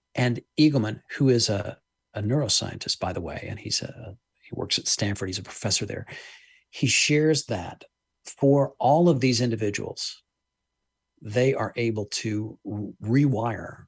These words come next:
their brain to compensate, to find resilience in the midst of losing a limb, losing sight, et cetera.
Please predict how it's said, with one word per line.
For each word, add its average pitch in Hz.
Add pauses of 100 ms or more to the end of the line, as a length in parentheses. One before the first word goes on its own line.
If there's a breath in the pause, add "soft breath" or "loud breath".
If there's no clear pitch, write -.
(140)
their 113
brain 95 (640)
to 101
compensate, 120
to 107
find 117
resilience 104
in 117
the 104
midst 104
of 98
losing 107
a 98
limb, 92
losing 101
sight, -
et 90
cetera. 80